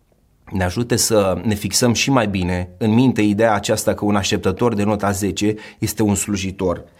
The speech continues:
Îl găsim pe Iosif în Egipt. În capitolul cincizeci, la versetul douăzeci,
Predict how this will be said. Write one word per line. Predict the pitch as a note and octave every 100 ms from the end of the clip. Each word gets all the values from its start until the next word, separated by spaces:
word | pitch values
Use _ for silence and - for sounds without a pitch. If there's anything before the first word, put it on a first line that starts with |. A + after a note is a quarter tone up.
| - -
Îl | D3+
găsim | D#3 D#3 D#3
pe | B2
Iosif | A#2 A#2 F2+ F#2+ D2+ - _ _
în | - A2
Egipt. | G2+ F#2 G2+ D#2 - - _ _ _ - - - - - _ _ _ _ _ _ _ _
În | D3+
capitolul | D3+ D#3+ C4 B3+ A3+ G3 D3
cincizeci, | A#2 - D3 C3 A2+ F#2+ -
la | B2+ A2+
versetul | G#2+ G#2 D3+ D3 A#2+ G#2
douăzeci, | A#2+ G#2+ G2 F#2+ G2 G2+